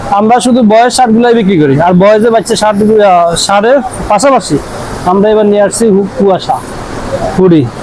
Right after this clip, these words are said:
এই যে দেখেন, কালারগুলো দেখেন, ভাইরা দেখাও,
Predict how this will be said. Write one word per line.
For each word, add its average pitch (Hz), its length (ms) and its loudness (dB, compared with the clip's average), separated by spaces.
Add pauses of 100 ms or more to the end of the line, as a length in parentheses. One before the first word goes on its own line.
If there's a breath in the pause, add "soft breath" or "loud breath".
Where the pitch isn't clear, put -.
(520)
এই 190 80 0
যে 196 60 2
দেখেন, 180 220 2
কালারগুলো 214 400 2
দেখেন, 131 240 0 (2750)
ভাইরা 208 240 2
দেখাও, 202 320 2